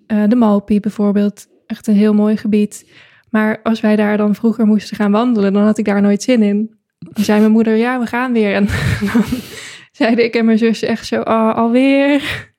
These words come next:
Ik vond het, ik weet alleen wel nog dat ik het af en toe leuk vond in de herfst. Als we dan, ehm, eh, bladeren mochten uitzoeken om stukjes mee te maken. Ehm, in de herfst ligt er natuurlijk best wel wat op de grond ook, wat je,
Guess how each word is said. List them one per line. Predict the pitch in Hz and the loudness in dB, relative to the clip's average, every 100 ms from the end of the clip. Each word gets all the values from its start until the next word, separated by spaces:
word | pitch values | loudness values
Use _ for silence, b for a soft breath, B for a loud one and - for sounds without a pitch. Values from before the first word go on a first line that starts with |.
| _ _ _ _ _ B 403 B B | _ _ _ _ _ B -10 B B
Ik | B | B
vond | 233 | -2
het, | 240 | 0
ik | 220 | 0
weet | 262 277 | -2 0
alleen | 233 254 240 | 0 0 2
wel | 220 | 2
nog | 262 247 | 0 -2
dat | 233 | -2
ik | 226 | -2
het | 214 | -2
af | 214 | 0
en | 214 | 0
toe | 214 | 0
leuk | 208 208 208 | 0 0 0
vond | 208 | -4
in | 208 | 0
de | 202 | 0
herfst. | 185 202 190 - | 0 -2 -6 -8
Als | 202 - | -10 -6
we | 208 | -2
dan, | 202 196 B B B B B - | 2 0 B B B B B -18
ehm, | - 214 196 196 190 208 - _ _ _ | -6 -2 0 0 0 -2 -6 _ _ _
eh, | - 202 202 | -4 0 2
bladeren | 208 214 214 202 | 2 2 2 2
mochten | 202 - 208 | 2 0 0
uitzoeken | 208 - 208 | 0 0 -4
om | 214 | -4
stukjes | 196 208 202 214 190 | -2 -2 -2 -6 -2
mee | 202 202 | 0 0
te | 208 | 0
maken. | 202 214 208 - 202 214 b b b _ | -2 -2 -6 -4 -4 -4 b b b _
Ehm, | 214 208 202 202 | -2 0 0 0
in | - 220 | -2 2
de | 214 | 2
herfst | 220 220 | 2 0
ligt | 226 214 | -2 0
er | 214 | 0
natuurlijk | 214 214 208 214 | 0 0 0 -2
best | 208 | -2
wel | 208 | -2
wat | 202 202 | 0 -2
op | 208 | -2
de | 190 | -2
grond | 220 220 220 202 | 0 2 2 0
ook, | 196 190 | -2 0
wat | 196 | -4
je, | - 196 202 214 | -2 -2 0 -4